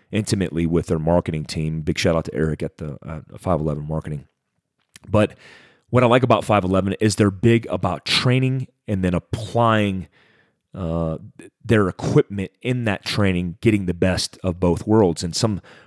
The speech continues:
project that we were working on recently included med training. And it made me think about our deficiencies in med. You know, there's a lot of people teaching different things in med. You can go get a basic E M T course, basic combat lifesaver,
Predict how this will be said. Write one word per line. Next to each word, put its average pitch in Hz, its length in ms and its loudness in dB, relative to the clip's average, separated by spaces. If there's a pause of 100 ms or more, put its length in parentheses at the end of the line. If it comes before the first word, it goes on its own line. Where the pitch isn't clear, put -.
project 107 360 2
that 98 60 -2
we 92 100 0
were 87 60 -2
working 95 220 -2
on 82 140 -2
recently 92 560 2
included 90 760 2
med 117 340 0
training. - 360 -10 (480)
And 92 80 -6
it 90 40 -4
made 117 140 4
me 110 80 4
think 117 280 -2
about 85 440 -4 (480)
our 101 120 2
deficiencies 92 840 -2
in 80 160 -6
med. 98 360 0 (880)
You 101 80 2
know, 104 60 4
there's 101 140 4
a 107 40 0
lot 123 160 4
of - 80 0
people 98 300 2
teaching 120 460 -2
different 92 260 -2
things 87 260 -2
in 82 120 -6
med. 76 260 -4
You 87 60 0
can 90 120 -4
go 95 240 6
get 90 160 0
a 78 180 -2 (140)
basic 98 380 0
E 92 120 -2
M 85 80 -2
T 101 160 0
course, 95 420 2
basic 98 460 -2
combat 95 320 -2
lifesaver, 98 600 2